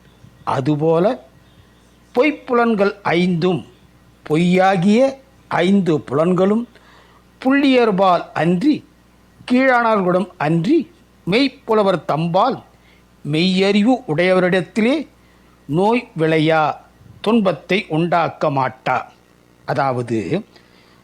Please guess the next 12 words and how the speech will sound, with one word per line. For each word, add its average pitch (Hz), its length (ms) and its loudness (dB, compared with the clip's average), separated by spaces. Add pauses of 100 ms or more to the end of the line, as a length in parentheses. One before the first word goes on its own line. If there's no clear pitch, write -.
(140)
சிறு 262 380 0 (180)
துரும்பை 247 460 2 (140)
சூறாவளி 220 720 2
காற்று 170 560 -2 (600)
சுழலச் 226 580 0
செய்யும். 156 380 0 (1040)
தன் 151 180 2 (260)
வலிமையால் 180 640 0 (600)
கல் 254 260 2 (120)
தூணை 220 360 0 (440)
சுழற்றுமோ? 220 600 0 (1080)
சுழற்றாது. 151 580 -2